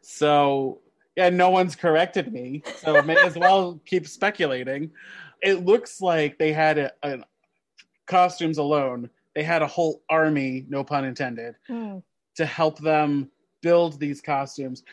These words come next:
Speaker 1: when
Speaker 2: Yeah.
Speaker 1: really they pro-, it's probably plastic that they just spray painted to look like metal.
Speaker 2: But I mean, like, again, it's not like you can just use fake horses. They got real horses
Speaker 1: Yeah,
Speaker 2: and,
Speaker 1: real
Speaker 2: like,
Speaker 1: horses,
Speaker 2: they
Speaker 1: yeah.
Speaker 2: had a lot of ca-, which means that those cast members have to be trained. There has to be safety on set.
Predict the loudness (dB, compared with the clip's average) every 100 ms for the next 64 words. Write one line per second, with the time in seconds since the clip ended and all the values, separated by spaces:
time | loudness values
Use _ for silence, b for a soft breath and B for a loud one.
0 | B -4 -2 0 0 0 -2 -2 0 2
1 | 2 2 -4 -2 -2 -2 -2 0 0 -2
2 | -8 -8 -10 -8 -8 -6 -6 -6 -18 _
3 | -20 -10 -8 -6 -8 -8 -8 -8 -6 -8
4 | -6 -8 -6 -10 -10 -14 -18 b b _
5 | -2 -2 -2 -2 -2 -2 -2 0 0 -2
6 | -6 -12 -16 -16 -6 -4 -4 -2 -2 0
7 | -2 -2 -6 -8 -6 -6 -8 -10 -8 -8
8 | -12 -6 -4 -4 -6 -2 -2 -4 -8 -10
9 | -8 -4 -2 0 -2 -2 -4 -4 -6 -6
10 | -4 0 2 0 0 -4 -2 -4 -4 -6
11 | -8 -8 -2 -2 0 0 0 0 -2 -6
12 | -6 -8 -8 -8 -6 -4 -4 -4 -6 -4
13 | -2 -2 -4 -6 -8 -8 -10 -10 -10 -10
14 | -12 -14 -12 -6 -2 -2 -2 -8 -12 _
15 | -18 -2 0 0 -2 -2 -2 -4 -8 -6
16 | -6 -6 -8